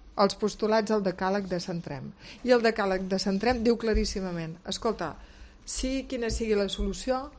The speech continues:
haurà de ser acordada, legal, votada pel conjunt de catalans i a partir d'aquí implementada. La resta és fer volar coloms,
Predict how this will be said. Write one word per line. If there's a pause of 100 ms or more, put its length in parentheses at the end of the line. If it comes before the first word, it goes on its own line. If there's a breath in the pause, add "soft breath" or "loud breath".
(220)
haurà
de
ser
acordada,
legal, (120)
votada
pel
conjunt
de
catalans (460 loud breath)
i
a
partir
d'aquí
implementada. (300 loud breath)
La
resta (280)
és
fer
volar
coloms,